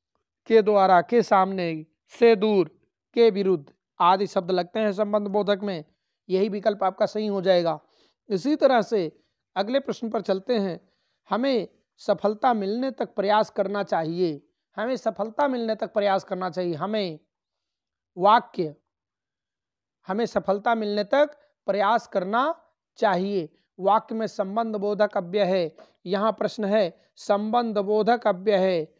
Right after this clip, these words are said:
संबंध बोधक पूछा गया है, संबंध बोधक अव्यय बताना है, संबंध बोधक इसमें बताना है, हमें होगा, तक होगा, प्रयास होगा, करना होगा।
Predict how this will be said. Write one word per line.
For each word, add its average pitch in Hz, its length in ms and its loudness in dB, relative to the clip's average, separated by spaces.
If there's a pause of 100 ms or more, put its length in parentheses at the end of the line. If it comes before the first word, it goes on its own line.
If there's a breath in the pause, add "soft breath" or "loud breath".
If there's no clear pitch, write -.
(220)
संबंध 208 500 -4
बोधक 202 380 -2
पूछा 196 300 -2
गया 196 260 0
है, 185 80 2
संबंध 196 520 -4
बोधक 185 460 -2
अव्यय 185 260 -2
बताना 185 460 -4
है, 170 220 -2 (360)
संबंध 190 440 -6
बोधक 196 360 -4
इसमें 196 260 -8
बताना 185 420 -6
है, 147 60 -6
हमें 196 240 -2
होगा, 185 380 0
तक 214 260 -2
होगा, 185 300 -2
प्रयास 185 440 -2
होगा, 180 220 -2
करना 208 320 -4
होगा। 170 380 -8